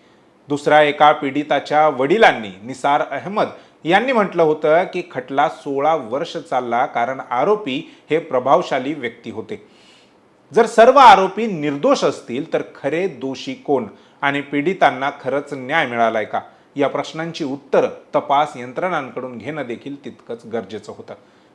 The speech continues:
या सर्वच गोष्टींनी तपास यंत्रणांच्या विश्वासार्हतेवर आणि केंद्रीय यंत्रणांच्या कार्यपद्धतीवरच प्रश्न उपस्थित केले आहेत.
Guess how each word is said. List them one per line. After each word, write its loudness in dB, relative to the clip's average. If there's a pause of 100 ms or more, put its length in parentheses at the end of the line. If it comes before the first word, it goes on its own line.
(100)
या 0
सर्वच 4
गोष्टींनी -2
तपास 0
यंत्रणांच्या -4
विश्वासार्हतेवर -2 (400)
आणि -2
केंद्रीय 0
यंत्रणांच्या -2
कार्यपद्धतीवरच -2 (200)
प्रश्न -10
उपस्थित -10
केले -10
आहेत. -12